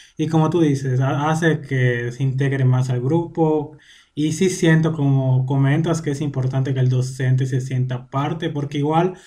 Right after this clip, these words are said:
al momento de que estamos recibiendo, pues, estas pláticas, no solo los alumnos están aprendiendo, igual está aprendiendo el docente,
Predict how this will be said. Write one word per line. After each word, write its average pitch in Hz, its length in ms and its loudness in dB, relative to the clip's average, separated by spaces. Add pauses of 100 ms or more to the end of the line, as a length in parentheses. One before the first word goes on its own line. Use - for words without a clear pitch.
(380)
al 147 280 -2
momento 151 480 0
de 151 100 0
que - 80 -6
estamos 147 300 -4
recibiendo, 143 560 -2
pues, 135 180 -4
estas 139 280 -6
pláticas, 165 840 -4
no 180 180 0
solo 196 240 -2
los 147 200 -4
alumnos 143 500 -4
están 131 260 -2
aprendiendo, 139 800 -2 (300)
igual 160 200 -2
está 160 180 -6
aprendiendo 131 400 2
el 123 100 4
docente, 143 640 -6